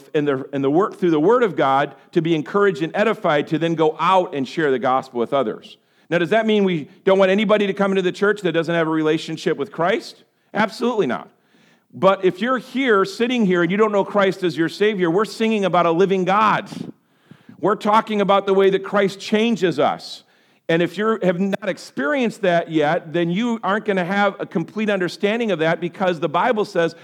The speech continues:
that we're dead in our trespasses and sins. We want anyone here that doesn't know Christ to feel warmly welcomed, but we want you to know that we direct our services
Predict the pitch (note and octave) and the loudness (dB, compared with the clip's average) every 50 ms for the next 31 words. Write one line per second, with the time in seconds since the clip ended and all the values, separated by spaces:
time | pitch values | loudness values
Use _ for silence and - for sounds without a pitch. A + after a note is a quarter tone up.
0 | - - F#3 F3 E3+ E3 D#3 C#3+ E3+ E3+ E3+ E3 D#3 C#3+ C#3 - - - D#3+ C#3+ | -2 0 2 2 2 2 0 2 0 0 0 0 -2 -2 -4 -4 -4 -4 -4 -4
1 | - - - C#3+ C3+ A#2+ - - A2+ G2 A2+ A2 - - D#3+ D3+ C3 G2 - - | -4 -6 -4 -4 -4 -4 -4 -8 -12 -8 -8 -8 -8 -6 -6 -4 -4 -6 -8 -12
2 | - - - _ _ _ _ _ _ _ _ _ - C#3 F3 A#3+ D4 D4 B3 A3+ | -18 -20 -20 _ _ _ _ _ _ _ _ _ -6 -2 0 2 2 4 4 4
3 | G#3 G3+ - F3+ G#3+ C#4 C#4+ C4 A3 F#3+ E3+ D#3 E3 E3 D#3 D#3 D3+ D3+ B2+ D3 | 2 2 2 0 -2 0 0 2 2 2 2 2 0 0 0 0 0 -2 -2 -2
4 | D3 C#3+ C#3 - E3+ D#3 C#3+ C3+ - E3 D3+ - E3+ F3 E3 D#3 D3+ D3 D#3 F#3 | -2 -2 -2 -2 -2 -2 -2 -2 -4 -6 -4 0 2 2 4 4 4 4 4 4
5 | A#3 C#4 D4+ D4 B3+ G#3 F3 D#3 D3 C#3 B2+ B2 - C3 B2 B2 A#2+ A#2+ - - | 4 4 4 2 2 0 2 2 4 2 2 2 0 -2 -2 -2 -4 -6 -10 -18
6 | - - - D3 E3 G3 B3 C4+ B3+ B3 A3 - G3+ G3+ F#3 F#3 E3+ E3 E3+ E3 | -18 -6 -4 -2 0 0 0 0 2 0 0 0 0 0 0 2 2 2 2 0
7 | E3 D3 B2+ D3+ C#3+ D3 E3+ G#3 A#3+ B3 - - G3+ F3 D3+ - - - D#3+ D3+ | 0 0 2 2 2 2 2 0 0 -2 -2 0 0 0 0 -2 -2 -2 0 0
8 | C#3+ C3+ C#3 C3 - - D3+ C#3+ C#3 C3+ C3 | 2 2 0 0 -2 0 0 2 2 0 -2